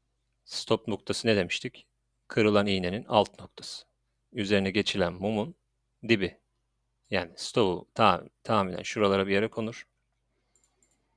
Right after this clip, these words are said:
Ve fiyatı bekleriz. Gördüğünüz gibi bizi fiyat stop etmeden biz burada işleme giriyoruz. Kaç seviyesinde? Tabii tepkiyi gördükten sonra.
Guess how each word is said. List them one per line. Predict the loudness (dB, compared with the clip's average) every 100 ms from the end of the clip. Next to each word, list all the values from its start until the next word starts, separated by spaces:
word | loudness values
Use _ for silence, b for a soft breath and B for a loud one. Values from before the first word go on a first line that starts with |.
| _ _ -4
Ve | 0
fiyatı | 2 2 2
bekleriz. | 0 0 -4 0
Gördüğünüz | 0 0 -4
gibi | -6
bizi | -8
fiyat | 2 2 2
stop | -2 0
etmeden | 0 0 -6 -4
biz | -4 -4
burada | -4
işleme | -4 -4 -6 -4
giriyoruz. | -2 -2 -4 -10 -16 _ _ _ _ _ _ _ _ _ _ _ _ _ _ -4
Kaç | -4 -2
seviyesinde? | -2 -2 -6 -10 -14 -16 _ _ _ _ _
Tabii | -12 -8
tepkiyi | 0 -2 0 0
gördükten | 0 -2 -6 -8
sonra. | -8 -10 -12